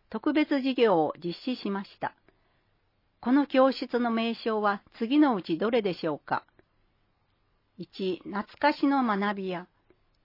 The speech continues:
二、昭和期の学び屋。三、復活の学び屋。応募方法。町内在住の方で、一人一通に限ります。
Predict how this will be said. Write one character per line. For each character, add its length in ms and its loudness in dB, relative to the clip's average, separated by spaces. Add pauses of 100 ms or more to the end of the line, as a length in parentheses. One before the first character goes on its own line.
(140)
二、 340 -4 (200)
昭 180 2
和 140 4
期 160 -6
の 120 2
学 340 0
び 100 -4
屋。 160 -4 (640)
三、 200 -2
復 360 -6
活 280 -2
の 260 2
学 300 0
び 100 -4
屋。 160 -4 (1500)
応 220 6
募 180 10
方 240 6
法。 320 -6 (640)
町 240 6
内 240 8
在 260 2
住 240 0
の 160 0
方 260 -2
で、 200 -6 (380)
一 280 2
人 100 2
一 220 -6 (100)
通 160 0
に 140 0
限 300 -2
り 140 0
ま 120 2
す。 80 -20